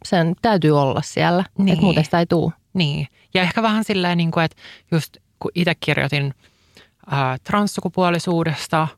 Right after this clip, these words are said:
Speaker 2: ja transfobiasta ja kaikesta, niin on, olihan niinku siihen tavallaan syy, että miksi mä kirjoitin sen kirjan, oli semmonen niinku tietynlainen paha olo
Speaker 1: Niin.
Speaker 2: yhteiskuntaa kohtaan ja kaikkea tätä. Niin jos sitä ei tavallaan <laughs> olisi,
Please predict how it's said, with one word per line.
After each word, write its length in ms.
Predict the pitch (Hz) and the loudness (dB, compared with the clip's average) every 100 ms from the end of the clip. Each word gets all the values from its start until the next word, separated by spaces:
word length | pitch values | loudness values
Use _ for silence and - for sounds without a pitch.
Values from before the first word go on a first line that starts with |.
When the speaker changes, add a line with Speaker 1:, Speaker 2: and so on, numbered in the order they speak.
| _ _ - 147 | _ _ -8 -2
Speaker 2:
ja 220 | 143 127 - _ | 0 0 -4 _
transfobiasta 920 | - 156 165 156 160 143 139 139 - 143 | -2 0 2 0 -2 -2 -2 -2 -2 -2
ja 100 | 139 | 0
kaikesta, 560 | 143 143 143 - 160 - | -2 -2 -4 -4 -4 -2
niin 140 | 151 | 0
on, 200 | 185 185 | 0 0
olihan 340 | - 190 160 165 | 0 0 2 2
niinku 300 | 143 147 147 | 0 -2 -6
siihen 680 | - 180 170 147 160 143 139 _ _ _ _ - | -4 0 0 0 0 -2 -6 _ _ _ _ -4
tavallaan 520 | 139 131 135 135 135 | -2 0 0 -2 -2
syy, 480 | - 156 147 139 143 - _ _ _ _ - | -2 0 0 0 -4 -8 _ _ _ _ -8
että 100 | 156 | -4
miksi 140 | - | -4
mä 20 | 156 | -2
kirjoitin 400 | 214 202 151 147 | 0 0 0 0
sen 160 | 139 131 | 0 -2
kirjan, 360 | 147 135 143 - | -2 -2 -2 0
oli 180 | 165 151 | 0 2
semmonen 440 | 147 135 135 131 | 0 0 -2 -2
niinku 200 | 131 143 - | -2 -6 -2
tietynlainen 600 | 139 135 135 131 135 131 _ - | -2 0 0 0 -2 -4 _ -2
paha 340 | 139 131 131 | -2 0 -2
olo 380 | 110 131 131 147 - | 0 -2 -2 -4 -4
Speaker 1:
Niin. 280 | - 180 175 156 | 0 2 2 0
Speaker 2:
yhteiskuntaa 840 | 127 - 127 131 139 131 127 127 | -2 -2 -2 -2 -2 -2 0 -2
kohtaan 600 | 131 127 - - 131 131 | -2 -6 -6 -2 0 0
ja 80 | 135 | -2
kaikkea 440 | 139 131 139 131 | -4 -4 -4 -4
tätä. 320 | 143 139 190 208 - - - | -4 -2 -2 -2 -10 -14 -2
Niin 100 | 160 | 2
jos 260 | 160 - - | 2 0 -4
sitä 200 | 208 - | -2 0
ei 240 | 147 135 | 0 -2
tavallaan 440 | 127 139 131 156 - | -2 -4 -2 -4 -2
<laughs> 0 | |
olisi, 480 | 175 196 185 - | 0 2 2 0